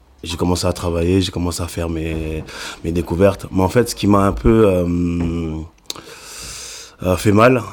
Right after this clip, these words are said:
c'est quand je travaillais dans des, dans des endroits, on me disait, euh, «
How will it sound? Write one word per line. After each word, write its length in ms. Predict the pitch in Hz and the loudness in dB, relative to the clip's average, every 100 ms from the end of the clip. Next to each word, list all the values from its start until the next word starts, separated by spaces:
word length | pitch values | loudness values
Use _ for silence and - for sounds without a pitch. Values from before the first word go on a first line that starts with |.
| - | -14
c'est 180 | - 90 | -8 -4
quand 240 | - 104 | 2 2
je 100 | 92 | 2
travaillais 360 | 90 - 98 98 | -2 0 4 4
dans 120 | 95 | 4
des, 320 | 90 87 87 | 2 0 0
dans 140 | 87 87 | -2 0
des 180 | 87 87 | 0 0
endroits, 460 | 87 92 104 107 | 0 2 2 0
on 60 | 85 | -6
me 100 | 82 | -4
disait, 380 | 87 87 98 95 | -2 2 4 4
euh, « 420 | 90 87 85 82 | 4 2 0 -2